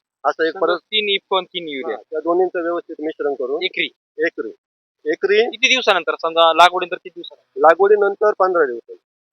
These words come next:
Speaker 1: हा, पंधरा
Speaker 2: दुसऱ्या
Speaker 1: दिवसांनी.
Speaker 2: पाण्याला?
Speaker 1: हा, दुसऱ्या पाण्याला. आंबोनी झाल्यानंतर तिसऱ्या पाण्याला. हा,
Speaker 2: अच्छा.
Speaker 1: हा.
Speaker 2: आणि साधारण कोणत्या महिन्यात लागवड केली, म्हणजे बाजरी निघाल्यानंतर?
Speaker 1: अ, माझी जी लागवड आहे ती सोळा सप्टेंबरला झाली.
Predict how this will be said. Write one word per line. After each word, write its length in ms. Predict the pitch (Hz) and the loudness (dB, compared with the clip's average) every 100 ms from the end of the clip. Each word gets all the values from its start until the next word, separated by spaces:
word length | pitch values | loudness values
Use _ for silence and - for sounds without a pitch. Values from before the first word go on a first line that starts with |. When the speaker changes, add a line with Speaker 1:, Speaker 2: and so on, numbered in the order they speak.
| _ _ _ _ | _ _ _ _
Speaker 1:
हा, 80 | 113 | -6
पंधरा 420 | 90 - 139 156 | -6 -8 -6 -6
Speaker 2:
दुसऱ्या 280 | 185 233 202 | -2 4 6
Speaker 1:
दिवसांनी. 0 | |
Speaker 2:
पाण्याला? 360 | 180 139 123 104 _ _ _ _ _ _ 160 | 6 4 2 -12 _ _ _ _ _ _ 2
Speaker 1:
हा, 160 | 107 - _ _ | 2 -2 _ _
दुसऱ्या 320 | 175 143 117 107 | -10 -8 -6 -8
पाण्याला. 760 | 98 92 - _ _ _ 127 | -8 -14 -18 _ _ _ -2
आंबोनी 320 | 151 170 202 | 0 2 4
झाल्यानंतर 640 | 165 147 165 170 165 202 381 - _ _ _ _ _ _ _ _ _ _ - | 6 6 4 2 2 0 0 -8 _ _ _ _ _ _ _ _ _ _ -2
तिसऱ्या 260 | 208 170 | 2 4
पाण्याला. 480 | 143 117 95 82 - | 4 0 -4 -12 -6
हा, 80 | 110 | -6
Speaker 2:
अच्छा. 420 | - 120 117 120 | -6 -20 -14 -8
Speaker 1:
हा. 60 | 107 - _ _ _ _ _ _ _ _ _ | -8 -10 _ _ _ _ _ _ _ _ _
Speaker 2:
आणि 440 | 262 440 453 196 170 151 403 _ _ | -14 -12 -12 -14 -14 -18 -20 _ _
साधारण 460 | - 165 180 180 175 - | 0 2 2 -4 -6 -4
कोणत्या 260 | 202 202 190 | -2 0 0
महिन्यात 260 | 180 165 | 0 -4
लागवड 240 | 131 123 127 | -4 -4 -6
केली, 140 | - | -14
म्हणजे 140 | 127 131 | -18 0
बाजरी 240 | 143 143 | 0 0
निघाल्यानंतर? 1120 | 143 139 123 117 _ _ _ _ _ 143 151 156 | -6 -8 -10 -12 _ _ _ _ _ 0 2 2
Speaker 1:
अ, 20 | |
माझी 280 | 156 175 180 | 0 -4 -6
जी 180 | 185 | -2
लागवड 300 | 165 160 175 | 0 0 -2
आहे 120 | 165 175 | -4 -6
ती 20 | |
सोळा 240 | - 165 | 0 0
सप्टेंबरला 560 | 165 165 151 135 123 117 | 0 -4 -4 -2 -2 -4
झाली. 240 | 101 92 | -6 -14